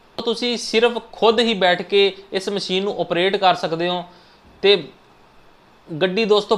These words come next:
ਪੰਜ ਤੋਂ ਸੱਤ ਮਿੰਟ ਦੇ ਵਿੱਚ ਗ-, ਦੋਸਤੋ ਗੱਡੀ ਨੂੰ ਧੋ ਕੇ ਵਾਸ਼ ਕਰਕੇ ਦੋਸਤੋ ਗੱਡੀ ਨੂੰ ਤਿਆਰ ਕਰ ਦੇਗੀ। ਤੇ ਜੋ ਦੋਸਤੋ ਕਸਟਮਰ ਹੈ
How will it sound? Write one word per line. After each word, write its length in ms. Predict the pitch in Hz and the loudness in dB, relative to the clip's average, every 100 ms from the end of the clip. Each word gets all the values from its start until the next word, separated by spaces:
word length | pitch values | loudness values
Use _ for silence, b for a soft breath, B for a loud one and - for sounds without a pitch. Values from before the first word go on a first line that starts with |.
| 208 | 0
ਪੰਜ 240 | 208 208 | 0 2
ਤੋਂ 140 | 214 208 | 0 -2
ਸੱਤ 300 | - 185 196 | 0 0 0
ਮਿੰਟ 220 | 196 190 | -4 -2
ਦੇ 140 | 185 | -2
ਵਿੱਚ 200 | 185 185 190 | 0 -2 -4
ਗ-, 160 | 175 | -4
ਦੋਸਤੋ 320 | 170 175 185 | -4 -4 -4
ਗੱਡੀ 260 | 175 170 185 | -4 -4 -4
ਨੂੰ 100 | 190 185 | -4 -2
ਧੋ 140 | 135 | -2
ਕੇ 160 | 131 180 | 0 -2
ਵਾਸ਼ 340 | 156 156 160 | 4 2 2
ਕਰਕੇ 320 | - 170 165 180 | 0 0 -2 -4
ਦੋਸਤੋ 340 | 170 151 180 | -4 -4 -4
ਗੱਡੀ 220 | 160 156 | -4 -4
ਨੂੰ 100 | 175 170 | -6 -4
ਤਿਆਰ 300 | 165 147 147 | 2 2 2
ਕਰ 200 | 143 139 | 0 0
ਦੇਗੀ। 380 | 143 139 180 - b b b - | -2 -2 -6 -10 b b b 0
ਤੇ 80 | 208 | 2
ਜੋ 140 | 226 | 4
ਦੋਸਤੋ 320 | 214 208 208 226 - | 4 2 2 0 0
ਕਸਟਮਰ 440 | 196 - 214 220 | -2 -2 0 2
ਹੈ 200 | 208 190 | 4 0